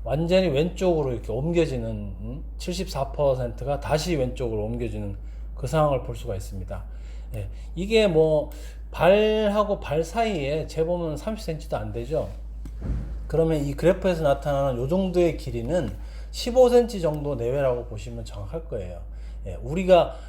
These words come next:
왼발, 오른발 이렇게 해서, 어, 체중 이동을 하는 것이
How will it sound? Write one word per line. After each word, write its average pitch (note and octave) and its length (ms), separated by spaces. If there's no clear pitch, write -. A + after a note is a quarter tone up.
왼발, F3+ 640
오른발 C#3+ 720
이렇게 A#2+ 280
해서, A#2+ 320
어, A#2 180
체중 F#3 360
이동을 D#3+ 460
하는 D#3 200
것이 B2 480